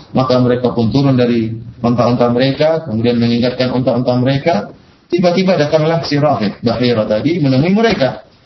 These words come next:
Padahal Abu Thalib dan teman-temannya, orang-orang Quraisy, sudah sering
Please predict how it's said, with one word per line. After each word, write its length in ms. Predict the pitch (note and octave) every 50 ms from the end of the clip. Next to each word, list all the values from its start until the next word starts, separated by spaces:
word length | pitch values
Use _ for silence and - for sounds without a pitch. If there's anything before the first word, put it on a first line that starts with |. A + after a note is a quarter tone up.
| _ _ _ _ _ _
Padahal 560 | - B2+ D3 F3+ G#3+ F#3 F3+ F3 F3 F3+ F3 E3+ - C3+
Abu 240 | A#2+ A#2+ B2 B2+ B2
Thalib 240 | E3+ F#3 F#3+ F3+ D#3
dan 160 | C3+ C3+ C3
teman-temannya, 640 | B2+ C3 C3 B2+ B2+ B2 B2 C3+ D#3 D#3+ D3 C#3+ C3+ C3
orang-orang 340 | B2+ B2 A#2+ G#2 A#2 A#2 A#2 A#2
Quraisy, 400 | A#2 B2+ C#3+ C#3+ C#3 C3 C3+ - - - - - - - - - - -
sudah 240 | - F3 F3+ F#3+ -
sering 400 | - A#3 C4+ C4+ A3+ D#3 C3